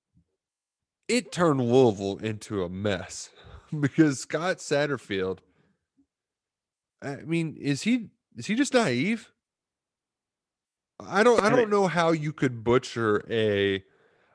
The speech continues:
Speaker 1: "I'm just going to casually flirt with another school"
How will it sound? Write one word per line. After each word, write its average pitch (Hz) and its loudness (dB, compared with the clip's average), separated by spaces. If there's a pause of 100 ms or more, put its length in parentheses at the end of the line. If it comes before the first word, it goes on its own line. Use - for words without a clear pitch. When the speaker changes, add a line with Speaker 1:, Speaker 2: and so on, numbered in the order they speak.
(120)
Speaker 1:
"I'm 127 0
just 131 -2
going 131 -2
to 117 -8
casually 110 -2
flirt 110 -2
with 107 -6
another 101 -4
school" 98 -4